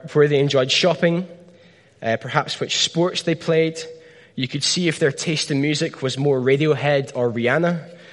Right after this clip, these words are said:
You could see if their choice in movie was more Shawshank or Shrek. And in a very general way, you could learn and understand certain things about the character and the personality of this individual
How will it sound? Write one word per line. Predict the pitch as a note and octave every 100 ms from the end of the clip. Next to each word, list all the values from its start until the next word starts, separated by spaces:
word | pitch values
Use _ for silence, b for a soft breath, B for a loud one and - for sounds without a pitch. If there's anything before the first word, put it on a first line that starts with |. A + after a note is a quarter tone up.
| B B B
You | D3+
could | D3 C#3+
see | - E3+ D3+
if | C3+
their | D3+
choice | - D3+ C#3+
in | C#3 B2+
movie | C#3+ D3+ D#3
was | C3+ A#2+
more | B2
Shawshank | A#2 - D#3+ D3+ E3 C#3+ - -
or | A#2
Shrek. | - - E3 F3 - - - - B B B
And | E3
in | D#3+
a |
very | D#3 A3 A3
general | F3 G3 G3 F3
way, | D#3+ E3
you | D3+
could | - D#3
learn | D3 D3 E3+ E3+
and |
understand | - E3 F3+ E3+ - C#3 C3+
certain | B2 - F#3 E3+ E3+ F3 D3 C#3
things | - - G#3 G#3 B2 A#2+ -
about | A#2+ D3 B2
the | C3
character | - - G3 G3 - A#2+ A2 G#2+ B B -
and | C3
the | A#2+
personality | - D3+ D3+ - C3 B2+ C3 - A2 F#2+ A#2+ - b b b b
of | A2+
this | A#2 B2+ D3
individual | B2 A#2+ A#2+ A#2 A2